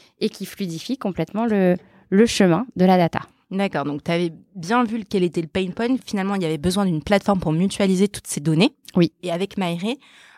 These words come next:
Speaker 2: euh, vous y, enfin, Maïri, pardon, vous y avez pensé. Mais tu l'as dit, c'est une plateforme digitale. Et toi, tu ne viens pas de la tech.
Speaker 1: Et non, je ne viens pas de la tech. Je ne viens pas de la tech. Euh,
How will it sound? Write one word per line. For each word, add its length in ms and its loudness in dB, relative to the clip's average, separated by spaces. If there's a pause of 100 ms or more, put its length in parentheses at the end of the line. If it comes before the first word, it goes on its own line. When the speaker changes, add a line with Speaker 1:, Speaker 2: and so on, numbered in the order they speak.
Speaker 2:
euh, 200 -4
vous 300 -6
y, 100 -10
enfin, 220 -6
Maïri, 320 -2
pardon, 240 0
vous 200 -2
y 100 0
avez 140 4
pensé. 380 -4 (540)
Mais 140 2
tu 160 -4
l'as 100 2
dit, 140 -2
c'est 140 -4
une 100 -4
plateforme 400 0 (160)
digitale. 480 0 (100)
Et 60 -2
toi, 160 0
tu 100 0
ne 60 2
viens 160 0
pas 240 2 (220)
de 60 2
la 140 4
tech. 160 2 (180)
Speaker 1:
Et 60 0
non, 220 2
je 80 -6
ne 80 -10
viens 160 -10
pas 120 -4
de 60 -8
la 100 -6
tech. 180 -6 (100)
Je 120 -10
ne 60 -6
viens 120 -6
pas 100 -2
de 60 -2
la 100 0
tech. 180 -18 (420)
Euh, 320 0